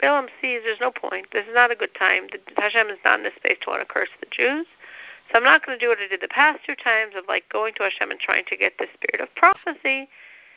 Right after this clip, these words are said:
Instead, I'm going to be looking at the desert, i e, mentioning the sin of Chet Egel, of the golden calf, and then on its own, just by mentioning the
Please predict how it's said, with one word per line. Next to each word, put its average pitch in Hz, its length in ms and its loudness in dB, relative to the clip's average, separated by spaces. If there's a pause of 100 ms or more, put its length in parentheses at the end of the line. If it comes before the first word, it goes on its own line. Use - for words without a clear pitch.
(240)
Instead, 302 760 2 (3250)
I'm 220 120 -4
going 233 220 -4
to - 40 -18
be 226 120 -8
looking 233 340 -6
at 208 140 -2
the 220 80 -2
desert, 247 640 2 (120)
i 208 180 6
e, 208 540 -10 (540)
mentioning 226 460 0
the 190 140 -6 (120)
sin 233 240 -2
of - 280 0 (160)
Chet - 380 -2
Egel, 269 320 0
of 185 100 -6
the 208 60 -8
golden 208 340 -6
calf, 370 360 2 (720)
and 349 80 -8
then 381 320 4 (240)
on 277 220 2
its - 260 -6
own, 254 380 2
just 247 200 -2
by 226 140 0
mentioning 269 500 -4
the 285 140 -4